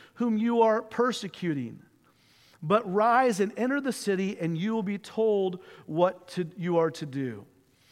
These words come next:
Okay, so one day, Saul is traveling to Damascus, and he's trying to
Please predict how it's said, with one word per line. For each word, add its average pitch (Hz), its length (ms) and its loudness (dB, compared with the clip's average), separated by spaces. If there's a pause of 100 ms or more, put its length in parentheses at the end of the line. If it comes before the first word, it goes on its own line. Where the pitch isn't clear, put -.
(260)
Okay, 240 260 0
so 220 160 2
one 311 380 2
day, 233 420 4
Saul 262 400 4
is 220 120 2
traveling 285 580 0
to 262 180 -2
Damascus, 196 640 0
and 226 120 -2
he's 220 220 0
trying 254 400 0
to 233 220 -4